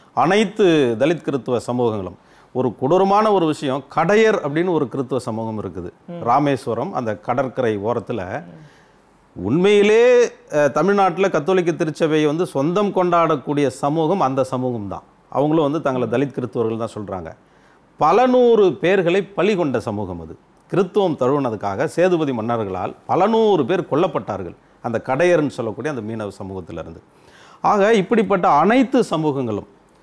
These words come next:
Speaker 1: அருந்ததியர், வண்ணார், பறையர், பல்லர்,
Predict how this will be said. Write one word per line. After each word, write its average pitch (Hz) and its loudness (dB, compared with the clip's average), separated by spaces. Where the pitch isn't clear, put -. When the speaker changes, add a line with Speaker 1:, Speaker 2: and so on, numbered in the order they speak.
Speaker 1:
அருந்ததியர், 135 2
வண்ணார், 123 0
பறையர், 127 0
பல்லர், 135 0